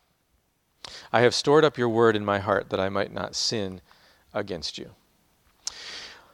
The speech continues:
Well, let's look at verse twelve. Verse twelve says, "Blessed are you, O Lord, teach me your statutes." Now, you remember from last week what blessed means. It has the idea of happiness or that kind of deep-seated joy or fulfillment.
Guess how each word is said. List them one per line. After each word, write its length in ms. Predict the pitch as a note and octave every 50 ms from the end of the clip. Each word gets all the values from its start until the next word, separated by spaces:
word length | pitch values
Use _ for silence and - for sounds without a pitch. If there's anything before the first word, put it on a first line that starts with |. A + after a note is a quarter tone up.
| _ _ _ _ _
Well, 100 | - D#3+
let's 140 | E3+ F3+ -
look 120 | F3+ D#3+ E3+
at 80 | D3+
verse 220 | B2 C#3+ B2 - -
twelve. 400 | - E3 C#3+ B2 G2+ F#2+ G2 A#2
Verse 160 | D3+ C3+ -
twelve 280 | - E3 D#3 D3+ C3+
says, 300 | - - C#3+ B2+ B2 A#2+
"Blessed 460 | A#2 A#2 C#3 E3 G3+ G#3+ - A3+ G#3+ F#3
are 120 | E3 D3+
you, 280 | C#3+ C#3 C3+ B2+ B2+ A#2+
O 60 | A#2
Lord, 400 | A2+ A2+ A2 G#2+ A2 C#3 C3+ -
teach 320 | - - G3 - - -
me 100 | D#3+ D3+
your 200 | D3+ C#3+ C3 B2+
statutes." 800 | - - - E3 E3 E3 - - G2+ - - - - - - - _ _ _ _ _
Now, 60 | C3 C3
you 160 | B2+ C#3 E3
remember 280 | E3+ F3 F#3 E3+ D3+
from 180 | - D3 D3 B2+
last 320 | C3 D3 F3+ F#3+ - -
week 220 | C#3+ C#3 G3 - -
what 240 | C#3 C3+ B2+ A#2 G#2
blessed 440 | C3 D3+ F#3+ F#3+ - E3 D#3 C#3 B2+
means. 560 | C3 B2+ B2 B2 C#3 F#3 A3+ A3+ - - - _ - _ _
It 100 | D#3 D#3
has 260 | D3 D3+ D3 C#3 B2
the 100 | C#3 C#3
idea 320 | C3 C3 A#2+ B2 B2+ A#2+ A2+
of 60 | -
happiness 720 | - - C3+ C3+ - - E3 E3+ F3 A3 B3+ - - - D3+
or 220 | A#2+ A2 A2+ - _ _ _ _ _ _ _ _
that 300 | C3 B2 - - _ -
kind 200 | - C3 B2+ A#2+
of 200 | G#2+ G#2 F#2+ F#2+
deep-seated 800 | C3+ D3 E3 - - - - - E3 D#3+ C#3+ C#3+ B2 G#2 G2+
joy 560 | G2+ - - C3 C3 C3+ C#3 D3+ E3+ F#3+ G3
or 80 | D3+ G#2
fulfillment. 720 | - - - A#2 - - - C#3 D3 D#3+ E3+ G3+ B3 A#3